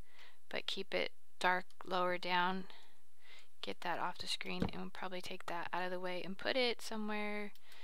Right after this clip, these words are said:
maybe over here. Maybe we'll put a, one on each side here. <laughs>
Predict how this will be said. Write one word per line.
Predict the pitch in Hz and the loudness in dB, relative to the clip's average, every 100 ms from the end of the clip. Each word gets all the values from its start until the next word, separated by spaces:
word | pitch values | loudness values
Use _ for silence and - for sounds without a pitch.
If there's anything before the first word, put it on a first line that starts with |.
| - - - | 0 0 0
maybe | 185 - - | -2 -2 -2
over | 170 143 | -2 -2
here. | - - - - - - - - - - - - - - - - - - - | -2 -2 -2 -2 -2 0 0 0 -2 -2 -2 -2 -2 -2 -2 -2 -4 -4 -2
Maybe | 233 254 | -2 -2
we'll | 277 | -2
put | 262 - 233 | -2 -2 0
a, | 214 214 | 2 4
one | 202 202 | 4 2
on | 190 | 0
each | 185 - | 0 0
side | - 156 156 | 0 0 0
here. | - - - - - - - - - | 2 2 0 -2 -2 -2 -4 -4 -2
<laughs> | 214 220 220 214 214 208 202 196 | -2 -2 -2 -2 0 0 -2 -2